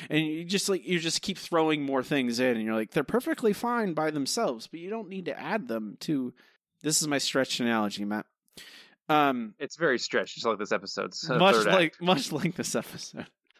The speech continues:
Speaker 1: That's in my intent all along. You got it. So the cormorant causes an accident, gets the attention of the cops, leads them directly to Burns' mansion. Uh, and this is charming for some reason. The C R Ts get into the vault very easily. They're good thieves, I guess.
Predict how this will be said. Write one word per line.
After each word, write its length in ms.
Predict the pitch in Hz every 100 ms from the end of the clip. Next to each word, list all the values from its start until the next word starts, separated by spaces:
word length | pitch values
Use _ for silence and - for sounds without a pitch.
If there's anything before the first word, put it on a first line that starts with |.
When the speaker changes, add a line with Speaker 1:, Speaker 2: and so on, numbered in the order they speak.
| _
Speaker 1:
That's 280 | - 156 -
in 80 | 139
my 160 | 135 139
intent 400 | 117 - 117 -
all 280 | 73 123 117
along. 260 | 104 92 -
You 120 | - 113
got 220 | 107 104
it. 100 | - - - - -
So 500 | - 208 196 190 180 _ _ _ _
the 100 | 180
cormorant 500 | - 240 262 220 196
causes 360 | - 196 196 180
an 60 | 165
accident, 440 | 147 - 147 131
gets 160 | 190 214
the 80 |
attention 280 | 196 185 165
of 40 | 143
the 80 |
cops, 300 | 120 120 113 -
leads 380 | 131 254 285 190
them 160 | 202
directly 380 | 156 151 143 131
to 120 | -
Burns' 380 | 104 90 80 -
mansion. 400 | 135 127 123 123 - - - - - _ _
Uh, 320 | 117 107 101 98
and 140 | 131 120
this 140 | 123
is 100 | 107
charming 380 | - 160 165 156
for 120 | 147
some 240 | 139 143 131
reason. 300 | 120 131 - _ _ _ _
The 60 | -
C 80 |
R 80 | 269
Ts 220 | 226 214
get 120 | 165 196
into 120 | 185
the 80 | 165
vault 300 | 170 120 - _ _ -
very 220 | 147 170
easily. 440 | 135 120 104 135 - _ _ _ _
They're 160 | 147 220
good 220 | 277 220
thieves, 440 | 185 226 262 220
I 60 | 175
guess. 440 | 139 170 - -